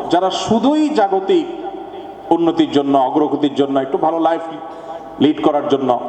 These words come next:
একটু সুন্দরভাবে জীন-, জীবনযাপন করবার জন্য যারা সেখানে থাকেন, তাদের ব্যাপারে এই কথাটি বলা হয়েছে।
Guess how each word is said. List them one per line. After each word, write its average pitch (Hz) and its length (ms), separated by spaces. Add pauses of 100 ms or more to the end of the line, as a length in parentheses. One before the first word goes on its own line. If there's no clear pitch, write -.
(220)
একটু 147 160
সুন্দরভাবে 160 480
জীন-, 139 280
জীবনযাপন 156 520
করবার 139 320
জন্য 135 200
যারা 120 180
সেখানে 117 340
থাকেন, 196 320
তাদের 139 220
ব্যাপারে 165 280
এই 123 100
কথাটি 104 260
বলা 113 200
হয়েছে। 90 360